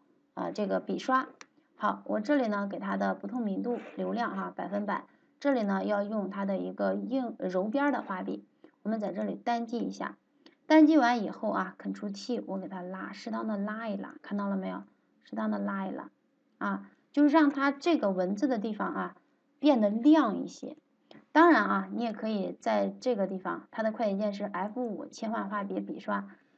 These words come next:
笔画的圆，笔刷的圆度啊，我们给它切换成三十。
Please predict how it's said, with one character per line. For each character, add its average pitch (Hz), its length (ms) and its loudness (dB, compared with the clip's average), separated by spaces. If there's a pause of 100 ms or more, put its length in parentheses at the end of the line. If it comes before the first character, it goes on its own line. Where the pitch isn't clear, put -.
(120)
笔 220 140 -2
画 254 160 -2
的 269 160 0
圆， - 320 -8
笔 214 160 -2
刷 262 160 2
的 269 100 2
圆 196 220 -2
度 240 140 -2
啊， 190 160 -4
我 180 40 -6
们 190 140 -4
给 190 100 -4
它 196 140 -6
切 208 180 -8
换 208 160 -6
成 208 140 -4
三 233 260 -4
十。 - 220 -8